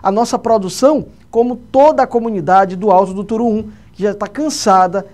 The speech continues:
de tanto descaso. E vamos continuar falando de problemas em São José de Ribamar. A gente só vai agora mudar de bairro.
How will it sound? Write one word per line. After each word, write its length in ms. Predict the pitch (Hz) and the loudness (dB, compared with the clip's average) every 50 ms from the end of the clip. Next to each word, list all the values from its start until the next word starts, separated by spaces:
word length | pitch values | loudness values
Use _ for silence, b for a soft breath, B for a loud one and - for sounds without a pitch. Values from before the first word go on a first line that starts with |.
| B B _ | B B _
de 100 | - 269 | -14 -10
tanto 280 | - - 180 170 - | -6 -4 -6 -6 -4
descaso. 580 | 208 247 240 - - 208 143 175 - - - - - - - - _ _ _ _ _ _ - - - - - - - _ _ _ - - _ _ _ _ _ _ _ - _ - - _ - - _ _ _ b b b b b b b b b - _ _ | -8 -10 -10 -6 -6 -6 -6 -8 -12 -20 -20 -20 -20 -20 -20 -20 _ _ _ _ _ _ -20 -20 -20 -20 -20 -20 -20 _ _ _ -20 -20 _ _ _ _ _ _ _ -20 _ -20 -20 _ -20 -20 _ _ _ b b b b b b b b b -20 _ _
E 60 | - 254 | -6 0
vamos 260 | 240 254 254 254 247 | 2 2 2 2 -2
continuar 520 | - 269 - - 294 320 302 233 226 262 | -4 -4 -4 -4 -4 0 4 4 4 4
falando 680 | 262 - - 302 277 254 226 208 214 254 330 359 330 311 | 2 2 2 4 4 4 2 2 0 0 0 -2 -2 -4
de 100 | 254 285 | -4 -4
problemas 640 | - - 254 214 170 175 202 220 240 240 233 - - - | -2 0 0 0 2 2 0 0 0 -2 -4 -6 -8 -8
em 140 | 220 254 262 | -8 -8 -8
São 240 | 247 - 254 262 | -8 -6 -6 -6
José 240 | 240 240 208 254 247 | -4 -4 -2 -2 -2
de 80 | 233 240 | -2 -4
Ribamar. 540 | 247 226 262 269 269 233 175 156 156 180 - b b b b b b | -2 0 2 0 2 0 -4 -6 -8 -10 -16 b b b b b b
A 80 | - 165 | -8 -6
gente 180 | 175 220 214 | -6 -6 -4
só 160 | - 294 285 | -2 0 0
vai 180 | 214 185 202 208 | 0 0 0 0
agora 220 | 214 202 247 285 | 0 -2 -2 -4
mudar 280 | 254 233 202 175 214 226 | -4 -6 0 0 0 0
de 100 | 220 277 | 0 0
bairro. 380 | 226 226 190 175 156 135 - | 2 4 4 4 2 0 -6